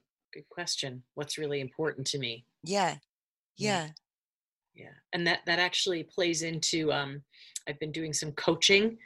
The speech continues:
Speaker 1: regarding my own c-, possible coaching work. Um,
Speaker 2: Wonderful,
Speaker 1: and
Speaker 2: wonderful.
Speaker 1: the first question, well, the first question is what your values, you talk about your values. And then,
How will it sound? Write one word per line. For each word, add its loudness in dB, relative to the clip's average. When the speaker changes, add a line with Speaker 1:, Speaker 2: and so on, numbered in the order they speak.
Speaker 1:
regarding 10
my 6
own 4
c-, -4
possible 4
coaching 4
work. 10
Um, -2
Speaker 2:
Wonderful, 4
Speaker 1:
and 6
Speaker 2:
wonderful. 6
Speaker 1:
the 2
first 10
question, 8
well, 12
the 4
first 8
question 8
is 8
what 8
your 8
values, 8
you 2
talk 0
about 4
your 2
values. 4
And 2
then, 4